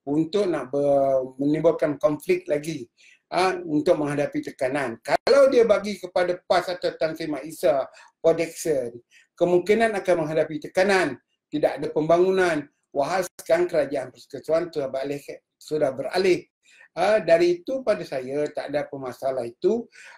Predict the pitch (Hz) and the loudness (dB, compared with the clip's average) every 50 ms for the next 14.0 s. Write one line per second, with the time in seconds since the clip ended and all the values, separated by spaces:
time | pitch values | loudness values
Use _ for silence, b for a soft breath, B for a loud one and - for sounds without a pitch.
0 | B B 190 214 233 240 233 - 202 196 208 226 233 233 226 226 202 202 202 196 | B B 2 2 2 2 2 0 0 2 4 4 4 2 2 0 -2 -2 -2 -2
1 | 196 185 175 202 175 - - - - 240 220 208 208 185 196 - _ - 185 175 | -4 -6 -6 -8 -10 -12 -10 -4 -2 0 2 2 2 0 -2 -2 _ 2 4 4
2 | 185 175 - 175 175 170 165 165 156 156 156 151 - - - 156 139 127 117 - | 2 -2 0 2 2 4 4 4 2 2 2 -4 -4 -2 0 0 0 0 0 -6
3 | _ b b b b - 151 - - 170 - - 175 180 180 185 196 180 - - | _ b b b b -4 -4 -2 -2 0 2 4 4 4 4 4 2 2 0 0
4 | 165 156 156 185 220 254 262 - - 175 185 190 190 185 - 180 170 165 160 151 | 2 4 6 6 6 4 2 -2 -2 -2 -2 -2 -2 0 2 2 4 4 4 2
5 | 156 185 214 214 185 - 202 202 - - 233 233 233 - 226 214 233 233 233 233 | 0 -2 -4 -4 -4 -4 -4 -4 0 2 2 2 2 0 2 2 2 2 2 0
6 | 240 240 - 254 247 220 - - - 220 220 - 220 226 226 254 254 262 277 277 | -2 -2 -4 -4 -6 -6 -6 -2 0 0 0 2 2 2 2 2 0 2 2 2
7 | 269 233 185 - _ _ _ _ _ _ _ _ - - 226 247 285 277 - - | 2 0 -2 -6 _ _ _ _ _ _ _ _ -8 -6 -4 -4 -4 -6 -4 0
8 | 196 190 190 180 180 - 196 196 226 233 226 220 208 202 196 - B B B B | 2 4 4 2 2 2 0 2 4 4 6 4 4 2 0 -4 B B B B
9 | B B - 190 190 - - 196 185 185 175 180 - - 160 151 156 190 175 - | B B -8 -8 -4 0 2 2 2 2 -2 -4 0 2 2 2 2 0 -6 -2
10 | - 180 180 180 - 165 160 - 170 180 202 202 220 208 - - 185 185 185 175 | 0 0 0 0 -2 -4 -4 -2 -2 -2 0 2 2 0 0 2 0 0 0 0
11 | 156 - 175 165 160 160 151 - - 170 175 175 _ - - 147 151 165 185 196 | 0 0 0 0 2 0 -4 -4 -4 -6 -6 -6 _ -12 -4 -2 0 2 2 2
12 | 175 180 185 180 170 165 160 156 - 165 156 147 147 156 156 151 160 185 196 180 | 2 2 2 0 0 0 0 -2 -4 -4 -2 2 2 2 2 2 -2 -8 -10 -8
13 | 175 - 160 151 - - 156 156 156 151 151 147 - - - 147 151 151 170 196 | -2 -2 -2 -2 -4 -6 -4 -2 -2 0 0 -2 -2 -2 0 2 4 4 2 2